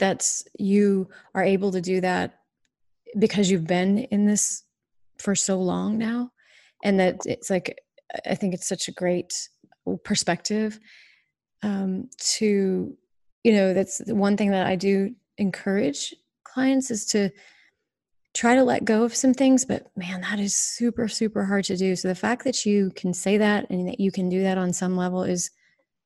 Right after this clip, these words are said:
Speaker 2: is really amazing. It really, truly is amazing. So that's, that's kudos to you for being able to do that and to help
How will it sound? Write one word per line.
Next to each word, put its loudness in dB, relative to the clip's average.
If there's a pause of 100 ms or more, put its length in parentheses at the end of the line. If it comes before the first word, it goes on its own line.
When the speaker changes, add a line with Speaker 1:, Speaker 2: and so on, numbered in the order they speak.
(140)
Speaker 2:
is 4
really 2
amazing. -2 (240)
It 0
really, 4
truly 0
is -4 (100)
amazing. 0
So -2
that's, -2
that's -8
kudos 4
to 0
you 0
for -4 (580)
being 4
able 2
to 0
do 0
that 0
and -2 (200)
to 2 (360)
help 0